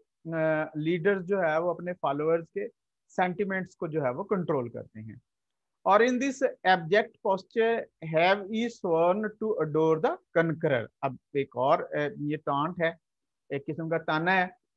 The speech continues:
कि क्या तुमने जो इस, ये जो हकीर किस्म की तुम्हारी हालत हो गई है, you have been humiliated,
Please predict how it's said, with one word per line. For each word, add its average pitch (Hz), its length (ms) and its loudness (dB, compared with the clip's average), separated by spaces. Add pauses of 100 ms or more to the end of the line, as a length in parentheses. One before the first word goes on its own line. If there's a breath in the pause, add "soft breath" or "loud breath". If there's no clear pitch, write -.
(120)
कि 175 80 -4
क्या 220 400 6
तुमने 220 440 -2
जो 220 140 2
इस, 208 300 0
ये 180 440 0
जो 175 140 0
हकीर 185 440 -4
किस्म 196 360 -6
की 185 80 -6
तुम्हारी 170 380 -4
हालत 160 420 -2
हो 143 120 -2
गई 180 200 0
है, 139 220 0 (240)
you 151 220 -4
have 139 140 0
been 151 200 -6
humiliated, 139 760 -4